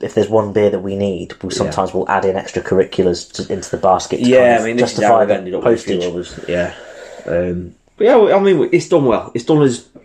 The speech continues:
Speaker 2: proud, I think, this beer. It's, it's nice.
Speaker 1: It's nice. Are you ready to rate it?
Speaker 2: I am.
Speaker 1: You gonna get your fingers out?
Speaker 2: Yeah.
Speaker 1: Right,
Speaker 2: I'm ready
Speaker 1: ready?
Speaker 2: with fingers.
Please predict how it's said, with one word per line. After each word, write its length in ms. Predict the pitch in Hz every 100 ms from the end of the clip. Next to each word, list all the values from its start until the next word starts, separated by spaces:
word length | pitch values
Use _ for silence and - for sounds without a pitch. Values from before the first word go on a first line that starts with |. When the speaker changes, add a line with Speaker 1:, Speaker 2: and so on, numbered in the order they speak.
| -
Speaker 2:
proud, 360 | 117 104 80
I 60 | 71
think, 220 | 92 95
this 140 | - -
beer. 280 | 67 78
It's, 140 | 64 -
it's 220 | 156 -
nice. 360 | 113 - - - -
Speaker 1:
It's 140 | 156 170
nice. 380 | 220 214 - 135
Are 20 |
you 140 | 139
ready 160 | 156 151
to 140 | 151
rate 280 | 143 156 -
it? 160 | 185 -
Speaker 2:
I 100 | 120
am. 240 | 131 - -
Speaker 1:
You 80 | 123
gonna 140 | 143
get 60 | 139
your 60 | 135
fingers 260 | 147 139 156
out? 300 | 160 - _ 110
Speaker 2:
Yeah. 160 | 104 - _ _ _ -
Speaker 1:
Right, 160 | 98
Speaker 2:
I'm 40 | 104
ready 140 | 117
Speaker 1:
ready? 80 | 135
Speaker 2:
with 80 | 135
fingers. 640 | 98 95 101 - - -